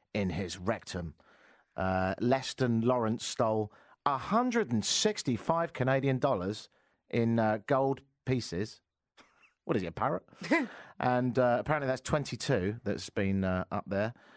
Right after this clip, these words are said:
Speaker 1: Uh, the, uh, thirty-five-year-old, who was found guilty last November, actually, was caught after he had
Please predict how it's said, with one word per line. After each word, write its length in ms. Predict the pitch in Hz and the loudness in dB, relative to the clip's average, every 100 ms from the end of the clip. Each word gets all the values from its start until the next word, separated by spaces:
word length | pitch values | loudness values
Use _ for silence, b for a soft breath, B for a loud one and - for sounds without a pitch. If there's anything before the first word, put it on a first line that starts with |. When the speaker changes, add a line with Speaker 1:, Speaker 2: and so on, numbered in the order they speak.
| B | B
Speaker 1:
Uh, 200 | - 117 | 0 0
the, 360 | 117 120 117 120 | 2 2 2 4
uh, 360 | 117 113 117 113 | 4 4 2 2
thirty-five-year-old, 680 | 170 156 156 143 131 123 | 0 2 0 0 2 2
who 60 | 127 | 2
was 100 | 127 | 0
found 220 | 175 180 | 0 0
guilty 240 | 175 160 147 | 0 0 4
last 260 | 175 160 | 4 2
November, 300 | 151 180 107 | 0 0 0
actually, 280 | 87 - 117 | -4 -2 0
was 120 | 113 | 0
caught 340 | - 175 147 131 | 0 0 2 2
after 300 | 127 - 117 | 0 2 2
he 160 | 117 | 2
had 160 | 120 | 2